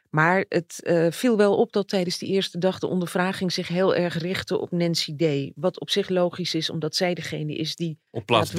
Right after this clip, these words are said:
Speaker 1: daadwerkelijk,
Speaker 2: zeg maar,
Speaker 1: eh,
Speaker 2: is
Speaker 1: ja,
Speaker 2: geweest.
Speaker 1: precies. Zij
Speaker 2: Ja.
Speaker 1: heeft daadwerkelijk het misbruik gepleegd. Maar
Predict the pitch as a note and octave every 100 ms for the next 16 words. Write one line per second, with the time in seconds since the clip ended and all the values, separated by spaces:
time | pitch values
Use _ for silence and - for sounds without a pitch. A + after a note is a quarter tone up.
0 | G#3 A#2 F#3 D#3 D3 F#2 F#2+ F2+ D#3+ G3
1 | G2 F#2+ F2+ - B2+ - F3+ E3 D#3 D#3+
2 | D3+ E3+ E3 D3 - D#3+ E3+ D3 B2+ B2+
3 | A#2+ - A2+ A#2 - _ - - - -
4 | - - C#3+ B2+ D3+ D#3+